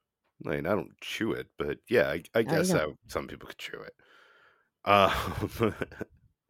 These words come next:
Speaker 2: Nyeh, nyeh, nyeh, nyeh.
Speaker 1: but given how much we enjoyed that beer from Coastal Mass Brewing, it makes me really wanna try more of their stuff.
Speaker 2: Uh,
Speaker 1: 'Cause
Speaker 2: hard
Speaker 1: that was
Speaker 2: same.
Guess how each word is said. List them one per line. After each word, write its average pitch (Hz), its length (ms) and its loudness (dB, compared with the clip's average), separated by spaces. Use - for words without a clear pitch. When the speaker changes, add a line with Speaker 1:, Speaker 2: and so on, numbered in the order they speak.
Speaker 2:
Nyeh, 160 200 2
nyeh, 175 200 2
nyeh, 160 180 4
nyeh. 120 60 -2
Speaker 1:
but 110 320 6
given 123 280 2
how 104 200 0
much 95 320 0
we 82 260 -4
enjoyed 71 640 -6
that 73 440 0
beer 82 260 -8
from 73 220 -12
Coastal 78 440 -6
Mass 71 360 -6
Brewing, 67 560 -8
it 90 120 -2
makes 80 240 -6
me 85 80 -8
really 71 280 -8
wanna 65 180 -8
try 65 260 -2
more 62 220 -12
of - 80 -18
their 57 120 -12
stuff. - 460 -12
Speaker 2:
Uh, 143 140 2
Speaker 1:
'Cause 123 200 -2
Speaker 2:
hard 139 340 -2
Speaker 1:
that 78 200 2
was 107 140 0
Speaker 2:
same. 117 120 -8